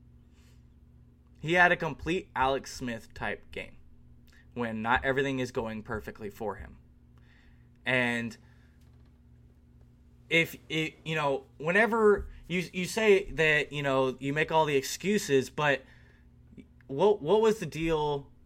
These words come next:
with the Patriots? So are, are we only grading or, um, you know, looking at Alex Smith film whenever he has great protection?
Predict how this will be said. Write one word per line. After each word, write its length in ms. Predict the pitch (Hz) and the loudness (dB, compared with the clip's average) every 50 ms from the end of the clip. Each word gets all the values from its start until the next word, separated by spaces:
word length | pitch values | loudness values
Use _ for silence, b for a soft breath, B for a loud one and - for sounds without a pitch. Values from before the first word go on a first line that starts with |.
| - | -6
with 120 | - 147 143 | -6 -4 -4
the 80 | 139 | -2
Patriots? 680 | - 165 175 175 - - 127 - - - - - - - - - - - - b b b b b | -2 -2 -2 -2 -2 -4 -6 -6 -6 -10 -18 -20 -20 -20 -20 -20 -20 -20 -20 b b b b b
So 480 | - - - 170 156 156 151 147 143 - - | -18 -6 -2 0 2 2 2 0 -2 -4 -2
are, 280 | 143 156 156 151 151 - - | -2 0 0 0 -2 0 2
are 120 | 160 170 | 2 4
we 200 | 165 208 214 214 - | 6 4 4 2 2
only 720 | - 175 180 196 208 208 214 214 202 196 196 196 180 180 b b b b b 131 | 0 2 2 4 2 2 4 4 4 4 2 2 -2 -4 b b b b b -16
grading 760 | 123 131 139 165 180 185 196 202 185 175 160 156 151 151 151 - | -12 -2 2 2 4 4 4 2 2 0 -2 -4 -6 -8 -10 -8
or, 600 | - 147 147 143 143 143 139 135 131 131 123 b b b b b b b b b - | -6 -2 0 2 4 4 6 6 6 4 2 b b b b b b b b b -2
um, 720 | 139 151 143 139 135 131 123 117 113 107 101 95 101 - - - - - - - - - - - - - - - - - _ _ - - - | 2 4 4 6 6 6 4 2 0 -4 -8 -10 -14 -18 -20 -20 -20 -20 -20 -20 -20 -20 -20 -20 -20 -20 -20 -20 -20 -20 _ _ -20 -10 -6
you 140 | 151 160 | -4 0
know, 160 | 160 151 143 135 | 2 4 4 4
looking 420 | 139 180 185 - 196 190 170 160 | 4 4 0 0 -2 -2 -2 -2
at 80 | 151 - | -2 0
Alex 300 | 147 160 170 165 - - | 2 2 2 0 -2 -4
Smith 200 | 180 165 135 - | -6 -6 -6 -4
film 360 | - 170 170 170 165 160 147 | -4 -2 -2 0 0 -2 -4
whenever 800 | 127 139 147 147 143 143 123 143 143 143 139 135 131 127 127 - - - - _ - - | -4 -2 2 2 2 2 2 -2 -4 -4 -2 -2 -2 -4 -6 -10 -18 -20 -20 _ -14 -4
he 80 | 160 | 0
has 140 | 160 151 135 | 0 0 0
great 300 | - - 147 147 156 151 | -2 0 0 0 0 0
protection? 600 | - 135 - - 139 127 127 - - 214 208 208 | -6 -10 -6 -2 -2 -2 -2 -2 -2 -2 -2 -2